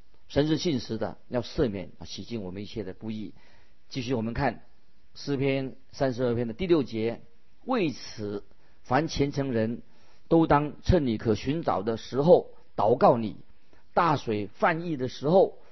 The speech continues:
必不能到他那里。”听众朋友，当大卫提到大水泛溢的时候是指什么呢？我认为他是指挪亚时代洪水来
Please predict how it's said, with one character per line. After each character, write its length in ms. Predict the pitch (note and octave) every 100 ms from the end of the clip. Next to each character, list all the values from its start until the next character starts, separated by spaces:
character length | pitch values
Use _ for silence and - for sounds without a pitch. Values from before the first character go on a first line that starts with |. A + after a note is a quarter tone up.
| - -
必 220 | - A3
不 160 | D3+ E3
能 340 | B2+ A#2 B2+ - - - - - -
到 180 | F3 C3
他 180 | A#2 C3
那 180 | B2 C3+
里。” 260 | F#2+ - - - - - - - -
听 120 | C#3
众 80 | B2
朋 140 | A2+
友， 200 | A#2 G#2
当 180 | G2+ B2+
大 160 | B2 A#2+
卫 120 | A#2+
提 200 | - A#2
到 200 | A#2 - - - -
大 180 | G3+ D#3
水 340 | C3+ A2+ A2 - - - -
泛 320 | A3+ F3+ C#3 F3
溢 160 | F#3
的 100 | A2+
时 160 | A2+ C3
候 160 | C#3
是 120 | A2 G#2+
指 180 | G#2
什 140 | F2+ A2
么 60 | A#2
呢？ 160 | B2 - -
我 80 | B2+
认 100 | D3+
为 120 | B2+
他 140 | B2+ C3+
是 100 | A#2+
指 240 | - F#2+ - -
挪 180 | A2+ C#3+
亚 120 | A2
时 200 | - A#2
代 200 | C3 A2 - - - -
洪 340 | - C#3 G3+
水 180 | - G#2
来 380 | F#2 F#2+ A#2